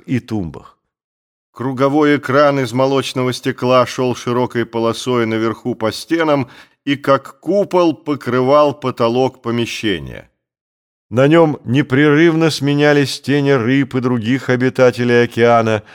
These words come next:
быстро сновавших вокруг подлодки. Даже непроницаемая тьма глубин не могла скрыть эти существа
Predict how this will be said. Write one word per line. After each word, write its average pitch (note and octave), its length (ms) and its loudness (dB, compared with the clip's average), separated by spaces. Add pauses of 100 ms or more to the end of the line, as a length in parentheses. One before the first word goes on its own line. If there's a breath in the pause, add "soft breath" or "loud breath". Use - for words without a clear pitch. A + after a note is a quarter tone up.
(140 loud breath)
быстро C3+ 600 -4
сновавших B2+ 800 0
вокруг A#2+ 460 -4
подлодки. G#2+ 880 -2 (340 loud breath)
Даже C3 280 2
непроницаемая D3 1200 0
тьма C#3+ 480 0
глубин B2 720 -4 (240 loud breath)
не A#2 140 -2
могла A#2+ 420 2
скрыть B2 580 -4
эти G#2 200 -6
существа A#2 880 -2